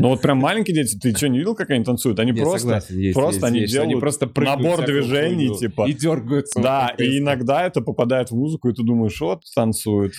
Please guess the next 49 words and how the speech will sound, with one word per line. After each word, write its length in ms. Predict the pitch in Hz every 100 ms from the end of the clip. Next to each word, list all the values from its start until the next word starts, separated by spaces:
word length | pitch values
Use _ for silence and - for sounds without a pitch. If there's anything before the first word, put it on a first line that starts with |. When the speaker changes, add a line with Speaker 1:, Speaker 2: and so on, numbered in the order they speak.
| -
Speaker 2:
По 120 | 110 107
сути, 300 | 151 165 139
надо 240 | 123 123
ребенку 340 | 120 135 127
пота-, 260 | 117 113 120
чаще 340 | - 135 - 113
ставить 360 | 117 110 104
музыку, 340 | 120 123 120 92
чтобы 360 | - 95 98
он 100 | 95
потом 400 | 92 90 98 95 -
в 280 | 95 90 85
шестнадцать, 840 | - 95 - 101 101 - - - - -
там, 160 | 85
типа, 300 | - 82 -
не 180 | 85 90
пришел 340 | - - 95
на 80 | 92
дискотеку 680 | 107 110 - 117 117 101 101
и 100 | 95 - _ _ _ _ _ _ _ _ - 117 - _ _ _ _ _ _ _ - -
Speaker 1:
Ну, 140 | 117 120
это 140 | 120
вообще, 420 | 117 101 107 90
не 80 | 92
знаю, 220 | 95 92
мне 120 | 90
кажется, 320 | 90 95 - 92
это 120 | 92
не 140 | 92
самое 360 | 90 95 92 90
главное 440 | 87 87 85 85
в 40 | 85
жизни. 340 | 85 82 80
Speaker 2:
Не, 180 | 113 127
мне 140 | 95 104
кажется, 160 | 110
почему 320 | 104 - 165
вот 160 | 110 95
так 100 | 82
происходит? 380 | 90 85 90 85
Получается, 280 | 87 123 127
что 80 | 120
этот 200 | - 104
человек 220 | 135 123
не 100 | 110
развил 380 | 107 95 127 131
это 160 | 104
чувство 320 | - 92 - 85
ритма, 440 | 85 - 73